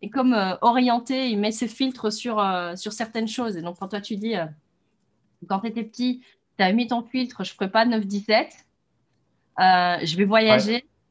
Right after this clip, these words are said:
Speaker 1: Ben, je suis sûre que du coup, en fait, t'as eu autant d'opportunités que d'autres dans la vie. C'est juste que comme toi, ton radar a été mis sur voyage et, euh,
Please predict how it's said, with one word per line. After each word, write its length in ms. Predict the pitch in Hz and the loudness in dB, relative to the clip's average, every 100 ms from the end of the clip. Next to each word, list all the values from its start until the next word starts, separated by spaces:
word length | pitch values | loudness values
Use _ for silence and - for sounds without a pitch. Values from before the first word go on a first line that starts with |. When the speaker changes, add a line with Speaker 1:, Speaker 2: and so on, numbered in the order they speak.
| _ _ - | _ _ 0
Speaker 1:
Ben, 140 | 196 | 2
je 60 | 202 | 2
suis 140 | 247 | -4
sûre 260 | 220 330 359 | 0 0 0
que 100 | 277 | 0
du 180 | 208 220 | -2 0
coup, 100 | 320 | 0
en 100 | 294 | 2
fait, 120 | - | 2
t'as 180 | 220 208 | 2 0
eu 100 | 220 | 0
autant 280 | 269 302 320 | -2 0 0
d'opportunités 760 | 294 262 254 277 262 254 262 | 2 -2 -2 0 0 0 -6
que 100 | 254 | -2
d'autres 540 | 220 196 277 294 294 170 160 _ _ _ _ _ _ _ _ - | -4 0 -2 -2 -6 -12 -12 _ _ _ _ _ _ _ _ -2
dans 160 | 208 | 0
la 140 | 208 202 | 2 0
vie. 160 | 269 440 _ _ _ - | 0 -2 _ _ _ -2
C'est 100 | 240 | 0
juste 240 | 233 320 | 0 -2
que 60 | 220 | -8
comme 340 | 220 302 311 | -2 0 0
toi, 260 | - 294 285 | -2 2 2
ton 160 | 277 220 | 2 0
radar 360 | 220 233 269 | 0 4 4
a 60 | 220 | 2
été 200 | 220 233 | 0 0
mis 160 | 254 | 0
sur 380 | 269 - 269 214 - | 0 0 0 -2 -6
voyage 720 | - 190 254 262 254 247 220 185 165 - _ _ _ _ _ - | -10 0 2 6 6 6 4 -4 -8 -20 _ _ _ _ _ -2
et, 260 | 254 285 233 | 2 4 4
euh, 300 | 196 180 | 4 2